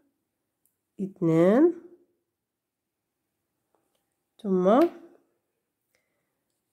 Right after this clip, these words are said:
اثنان ديسيلتر كم تساوي من سنتيلتر. هذه خانة الديسيلتر، نكتب اثنان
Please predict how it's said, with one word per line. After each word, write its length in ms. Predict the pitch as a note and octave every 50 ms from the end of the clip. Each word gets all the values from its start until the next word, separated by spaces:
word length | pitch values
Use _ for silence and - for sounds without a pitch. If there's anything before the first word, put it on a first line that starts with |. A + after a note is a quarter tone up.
| _ _ -
اثنان 760 | A3 G#3 - - G#3+ G3 G3 G#3 A3+ B3 C4+ D4 D4+ D#4+ E4 - - - _ _ _ _ -
ديسيلتر 760 | A3 G3+ C#4+ D#4 D4 - - - G3 F3+ F#3 A#3 A#3 D#4+ E4
كم 180 | - C#4 B3 A#3
تساوي 280 | A#3 - G#3 G#3 A#3+
من 200 | B3+ B3 C4 D4
سنتيلتر. 840 | D4+ D4 - C4+ A3+ A3+ G#3 G#3+ F#3+ E3 D#3+ F3+ A3 C4+ - F4+ F#4+ - - - _ _ _ _ _ _ _ _ _ _ _ _ _ _ _ _ _ _ _ _ _ _ _ _ _ _ _ _ _ _ _ _ _ _ _ _ _ _ _ _ -
هذه 240 | A3+ G3+ F#3 F#3 F#3+
خانة 340 | F#3+ - F#3 E3+ E3+ E3 E3 - - F#3
الديسيلتر، 760 | E3 E3+ - G#3 A#3+ A#3 - - F#3+ E3+ E3+ G#3 A#3 D4
نكتب 380 | D4 D4 D4 D4 - F#3+ - -
اثنان 640 | F#3+ F#3 - - E3+ E3+ F#3 G#3 B3+ D#4+ F#4+ F#4+